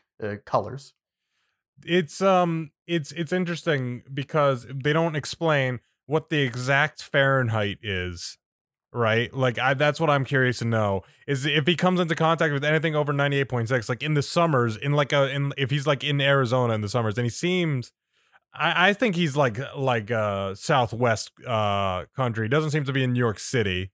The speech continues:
Speaker 1: No.
Speaker 2: I, I could see him, I could see him, like, rolling around in Tucson, right? Like, that makes sense to me.
Speaker 1: Well, we saw the city he was in, and there's random parts of it that just have the most crumbling infrastructure and abandoned locations that my assumption is Jersey.
Speaker 2: He was in the desert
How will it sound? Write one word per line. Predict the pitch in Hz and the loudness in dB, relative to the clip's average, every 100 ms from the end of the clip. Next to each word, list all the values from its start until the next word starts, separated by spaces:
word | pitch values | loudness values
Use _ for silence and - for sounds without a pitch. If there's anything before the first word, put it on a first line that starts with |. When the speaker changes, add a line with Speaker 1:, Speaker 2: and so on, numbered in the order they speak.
| _ | _
Speaker 1:
No. | 135 - _ | -12 -12 _
Speaker 2:
I, | 123 131 | 0 2
I | 139 | 2
could | 156 | 0
see | 147 139 | 0 2
him, | 120 120 | 2 -2
I | 123 131 | -2 0
could | 151 | -2
see | - 139 | -2 0
him, | 117 | 0
like, | 113 101 98 117 | 0 -2 -4 -2
rolling | 120 113 110 | 2 2 2
around | 107 104 | 0 0
in | 95 | -2
Tucson, | - - 117 - 85 78 | -6 -4 -4 -2 -4 -4
right? | 82 92 101 107 | -2 0 0 -2
Like, | 113 98 | -6 0
that | 127 120 | 0 2
makes | 104 - | -2 -2
sense | 107 98 - | -2 -4 -6
to | |
me. | 85 294 | -2 2
Speaker 1:
Well, | 285 - | 2 0
we | 240 254 | -4 -2
saw | - 285 | 4 4
the | 349 | 4
city | 294 233 277 | 2 2 2
he | 202 190 | 2 2
was | 147 | 2
in, | 143 147 | 0 0
and | 156 | -2
there's | 170 175 | 0 -2
random | 147 165 196 240 | 0 0 0 -2
parts | 196 143 156 | 0 0 0
of | 196 | -2
it | 220 | 0
that | 170 | 0
just | 156 | -2
have | 151 165 156 | -2 -2 0
the | |
most | 160 156 | -2 -4
crumbling | - - 151 170 180 190 185 | -6 -2 0 2 0 0 -2
infrastructure | 147 175 160 175 165 185 | -6 -6 -4 -2 -2 -2
and | 156 | 0
abandoned | 139 120 127 131 143 151 | -2 0 0 0 -2 -2
locations | 131 123 127 123 165 156 | -2 -2 -4 -4 -4 -4
that | 147 | -2
my | 151 151 | 2 2
assumption | 143 247 240 180 | 4 2 0 -2
is | 139 | -2
Jersey. | 135 131 104 110 - _ _ _ _ _ _ _ _ _ _ | 0 0 0 -8 -16 _ _ _ _ _ _ _ _ _ _
Speaker 2:
He | 175 | -2
was | 214 | -2
in | 247 311 | 0 -2
the | |
desert | 180 180 180 131 113 | 0 2 2 2 -2